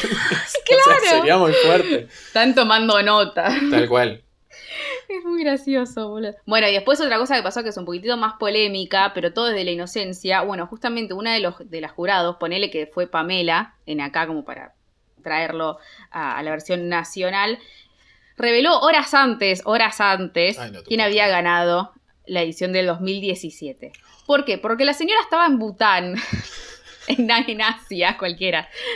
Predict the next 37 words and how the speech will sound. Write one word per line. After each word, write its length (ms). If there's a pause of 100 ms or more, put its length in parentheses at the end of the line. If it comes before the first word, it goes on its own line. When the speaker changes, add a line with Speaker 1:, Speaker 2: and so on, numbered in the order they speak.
(120)
Speaker 2:
Tipo, 180
estaba 240
ahí, 300
claro, 380
el 120
uso 200
horario, 520
el 100
cambio 540
de, 240
de, 220
de 140
horario, 520 (160)
se 140
Speaker 1:
Flasheó. 300
Speaker 2:
confundió. 360
Ella 240
pensó 280
que 60
el 60
programa 340
ya 140
se 140
había 180
emitido, 420
entonces 280
dio 180
como 180
un 80
mensaje 400
de, 100
"Bueno, 280
ya 140
se 100
terminó, 480
ganó 280
tal, 500